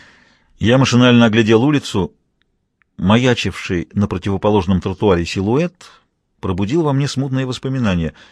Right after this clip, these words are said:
Тощий мужчина в длинном кожаном пальто. Я не различал его лица, но его лысина выделялась своей белизной. Внезапно я понял, что это один из тех двух убийц в Альпах. Это его я видел тогда на заснеженной стройплощадке. То же пальто, та же худоба, та же напряжённость позы.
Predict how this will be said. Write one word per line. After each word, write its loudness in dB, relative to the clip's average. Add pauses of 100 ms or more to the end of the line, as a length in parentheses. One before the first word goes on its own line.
(840)
Тощий 0
мужчина -2
в -6
длинном 0
кожаном 0
пальто. -4 (1400)
Я 2
не 4
различал 2
его 2
лица, 2
но 6
его 4
лысина 2
выделялась 2
своей 0
белизной. 0 (1300)
Внезапно 0
я 4
понял, 2
что -2
это 2
один 2
из 0
тех 0
двух -2
убийц 2
в -2
Альпах. -2
Это -2
его 2
я 4
видел 2
тогда 2
на 2
заснеженной 2
стройплощадке. 0
То -2
же -6
пальто, -4
та -2
же -4
худоба, 0
та 2
же 0
напряжённость 0
позы. 0